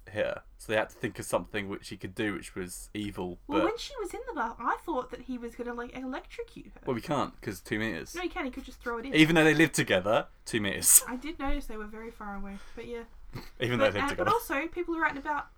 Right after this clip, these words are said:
Speaker 2: no masks. I did notice that.
Speaker 1: Yeah,
Speaker 2: Guys, come on,
Speaker 1: so
Speaker 2: you need to wear a mask.
Speaker 1: He could have just, he could have meant just like, "Oh, two minutes, let's, let's play some Jenga.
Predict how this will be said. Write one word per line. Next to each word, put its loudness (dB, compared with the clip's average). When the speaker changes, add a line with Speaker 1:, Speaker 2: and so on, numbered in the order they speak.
Speaker 2:
no -4
masks. -6
I -12
did -10
notice -10
that. -8
Speaker 1:
Yeah, 0
Speaker 2:
Guys, -12
come -4
on, -6
Speaker 1:
so -6
Speaker 2:
you -
need -6
to -12
wear -8
a -8
mask. -4
Speaker 1:
He -2
could 0
have -4
just, -4
he 0
could -2
have -8
meant 0
just -8
like, 0
"Oh, 4
two -2
minutes, -4
let's, -16
let's -6
play -6
some -8
Jenga. -10